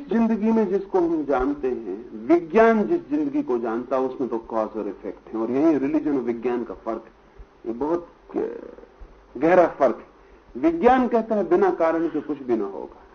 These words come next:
और रिलीजन कहता है सब अकारण। ये जो बहुत गहरा फर्क है, विज्ञान कहता है बिना कारण के कुछ होगा ना, कारण हो जाएगा तो घटना घट जाएगी। और धर्म ये कहता है कि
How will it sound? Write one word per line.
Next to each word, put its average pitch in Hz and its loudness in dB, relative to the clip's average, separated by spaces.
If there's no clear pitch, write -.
और 123 -6
रिलीजन 185 4
कहता 143 -4
है 120 -4
सब 135 -8
अकारण। 98 -10
ये - -12
जो 120 -6
बहुत 202 6
गहरा 165 6
फर्क 120 -6
है, 131 -2
विज्ञान 143 2
कहता 202 4
है - 4
बिना 202 6
कारण 196 2
के 202 0
कुछ 202 2
होगा 202 2
ना, - -6
कारण 196 8
हो 233 8
जाएगा 240 6
तो 220 0
घटना 185 4
घट 143 -2
जाएगी। - -6
और 120 -4
धर्म 208 4
ये 240 0
कहता 240 0
है 240 0
कि 233 -4